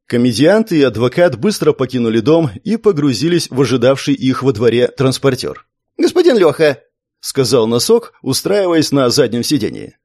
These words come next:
«вы так уверенно говорили Бронхерсту про лицензию на убийство, что даже мне показалось, будто она у вас есть. Вы были очень убедительны». «Она у меня есть», — ответил Ковалев. <laughs> «Все шутите», — Носок рассмеялся. «Но надо признать, у вас это получается».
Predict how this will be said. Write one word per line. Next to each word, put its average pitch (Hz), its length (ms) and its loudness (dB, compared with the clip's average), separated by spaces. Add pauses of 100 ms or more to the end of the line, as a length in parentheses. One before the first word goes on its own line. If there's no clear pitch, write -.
«вы 170 160 -2
так 220 200 0
уверенно 208 400 2
говорили 196 360 0
Бронхерсту 175 560 0
про 170 140 0
лицензию 170 480 2
на 160 120 2
убийство, 156 400 0
что 165 180 -4
даже 240 340 -2
мне 320 180 0
показалось, 165 520 2 (160)
будто 190 340 0
она 185 240 4
у 185 40 0
вас 220 240 2
есть. 160 300 -2 (200)
Вы 175 240 4
были 302 160 2
очень 359 400 2
убедительны». 135 680 0 (540)
«Она 131 460 2
у 175 40 0
меня 180 300 2
есть», — 165 640 0
ответил 117 500 0
Ковалев. 110 500 0 (480)
<laughs> - 540 -2
«Все 170 300 0
шутите», — 156 1000 0 (280)
Носок 135 460 0
рассмеялся. 117 840 -2
«Но 294 140 0
надо 359 220 2
признать, 339 480 2
у 370 40 2
вас 359 140 2
это 359 160 0
получается». 285 840 2